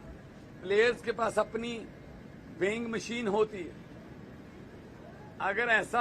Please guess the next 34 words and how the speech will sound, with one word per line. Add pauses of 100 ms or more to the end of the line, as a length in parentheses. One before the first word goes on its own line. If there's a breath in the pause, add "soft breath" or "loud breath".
था
तो
उसके (140)
बाल
भी
काट
सकते
थे, (1000)
दो
सौ
ग्राम
के
तो
उसके
बाल
भी
थे, (1000)
सौ (100)
ग्राम
का
तो
चक्कर
है
ना, (720)
उसके
बाल
काट
सकते
थे। (1160)
किसी
ने (140)
ध्यान
नहीं
दिया